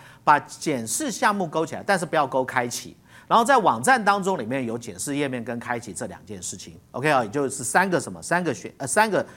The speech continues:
权限项目的，的内容。一旦呢，我在这里去做这件事情之后，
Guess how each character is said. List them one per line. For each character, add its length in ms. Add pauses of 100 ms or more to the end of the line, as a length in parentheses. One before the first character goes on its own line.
(140)
权 140
限 180
项 200
目 100
的， 100
的 140
内 180
容。 180 (420)
一 100
旦 220
呢， 180
我 160
在 140
这 160
里 100
去 160
做 220
这 180
件 180
事 160
情 220
之 160
后， 340